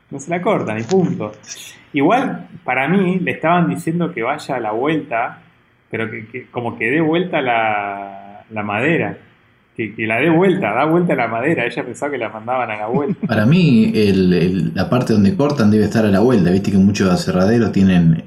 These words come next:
Speaker 2: otro, otra entrada para que te corten la madera. Como a vos te pasó, Will, cuando fuiste a buscar los cortes. Y no ente-, no entendió.
Speaker 1: Sí, exacto, estaba
Speaker 2: La, la
Speaker 1: pensando
Speaker 2: señora
Speaker 1: en
Speaker 2: no
Speaker 1: eso.
Speaker 2: entendió eso. Se fue enojada, puteando y <laughs>
Speaker 1: Me mandan a la vuelta y capaz estaba en la oficina, ¿viste? No, no había nada ahí para cortar.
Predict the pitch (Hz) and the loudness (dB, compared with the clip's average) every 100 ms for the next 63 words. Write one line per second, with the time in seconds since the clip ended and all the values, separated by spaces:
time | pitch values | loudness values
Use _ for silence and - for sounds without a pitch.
0 | - - - 82 107 101 107 101 107 117 | -8 -6 -4 -4 -2 0 2 4 4 4
1 | 127 117 95 85 - 82 80 82 80 107 | 4 4 2 0 -2 0 0 -2 0 0
2 | 92 90 90 135 107 80 78 - 82 92 | 2 4 4 4 4 0 -2 0 2 2
3 | 98 82 82 98 95 90 104 90 80 78 | 2 0 0 2 2 4 4 4 2 2
4 | 80 82 85 87 80 92 87 82 82 80 | 0 0 0 0 2 2 2 0 -2 -4
5 | 131 135 80 82 82 _ _ 90 104 110 | 0 0 0 -6 -6 _ _ 0 4 4
6 | 95 - - - - 113 131 120 110 127 | 4 0 -4 -6 -8 2 2 4 4 4
7 | 156 - - 196 190 - 170 160 127 - | 4 2 0 -2 -2 0 2 2 0 2
8 | 113 139 120 110 107 127 123 90 85 85 | 4 4 6 6 6 4 4 2 0 -6
9 | - _ _ _ - 87 120 117 110 127 | -10 _ _ _ -12 -2 4 4 4 2
10 | 135 120 104 92 127 135 135 104 95 90 | 4 4 2 2 4 4 4 4 4 2
11 | 87 - 110 - _ - - _ _ _ | 0 -2 -6 -14 _ -20 -20 _ _ _
12 | _ - - - _ _ _ - 202 190 | _ -8 -8 -8 _ _ _ -20 -20 -6
13 | 151 175 214 196 175 170 196 214 190 147 | 0 2 2 4 4 4 2 2 2 2
14 | 151 180 180 160 135 139 135 196 202 135 | 0 2 2 2 0 -2 -2 0 2 2
15 | 123 156 139 127 127 131 131 139 139 160 | 0 -2 -2 -2 -2 -2 0 0 0 0
16 | 175 139 147 151 139 131 123 - 208 208 | 2 2 0 0 -2 -2 -6 -6 -8 -8